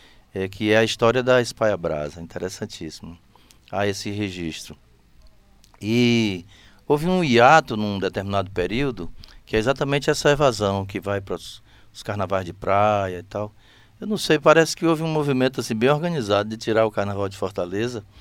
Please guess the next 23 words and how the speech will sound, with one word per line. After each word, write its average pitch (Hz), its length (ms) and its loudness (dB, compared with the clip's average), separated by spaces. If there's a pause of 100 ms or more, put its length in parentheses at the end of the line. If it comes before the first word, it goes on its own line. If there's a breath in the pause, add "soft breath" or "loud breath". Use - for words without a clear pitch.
(280 loud breath)
porque - 180 -20
era 190 80 -6
um 185 40 -6
carnaval 151 420 4
também 135 420 2
de, 143 280 2
de, 107 540 -2 (600 soft breath)
eh, 92 360 -4
de 101 140 -8
cunho, 127 300 -2
assim, 113 540 -2 (680 soft breath)
muito, 131 680 -2 (960)
eh, 82 880 -4
contestador, 104 1000 2
né? 113 240 -4 (540 soft breath)
Um 117 40 -20
carnaval 98 540 -2
de, 92 360 -10 (640 soft breath)
de 90 140 -10
uma, 90 560 -4
uma, 82 320 -10
uma 92 220 -8
crítica 95 600 -6